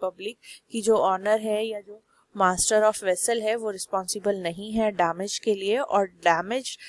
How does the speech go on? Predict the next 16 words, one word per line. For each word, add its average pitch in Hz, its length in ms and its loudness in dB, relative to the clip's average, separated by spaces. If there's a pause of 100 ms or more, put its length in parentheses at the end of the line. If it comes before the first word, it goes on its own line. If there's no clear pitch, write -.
(200)
happen 269 360 4
हुआ 233 320 6
है 220 140 4
due 190 220 -2
to 233 140 -8
sea 202 300 -4 (140)
pearls। 165 480 -6
तो 208 100 -2
जो 220 180 4 (360)
protest 220 680 2
है 226 320 0 (1080)
वो 233 160 8
master 190 500 2
of 233 180 2
vessel 220 400 0
करेगा 220 520 2